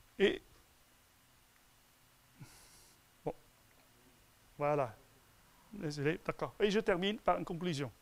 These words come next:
Euh, le moi moderne vietnamien, c'est le fait d'une inventivité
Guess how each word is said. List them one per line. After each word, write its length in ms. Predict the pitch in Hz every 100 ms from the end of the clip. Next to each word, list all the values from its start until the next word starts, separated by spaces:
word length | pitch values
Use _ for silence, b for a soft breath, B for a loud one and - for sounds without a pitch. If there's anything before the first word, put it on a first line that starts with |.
| - - - - - - - - - - - - - - - - - - - - - _ - - - - B B B B B B - - -
Euh, 280 | 196 196 196 - - - - -
le 160 | 226 233
moi 260 | 233 233 220
moderne 680 | 208 196 202 175 151 151 -
vietnamien, 600 | 147 151 165 175 233 320 -
c'est 500 | 160 - 196 180 180 -
le 100 | 170
fait 220 | 160 196
d'une 240 | 180 196 190
inventivité 920 | 214 202 196 - 180 165 - 180 240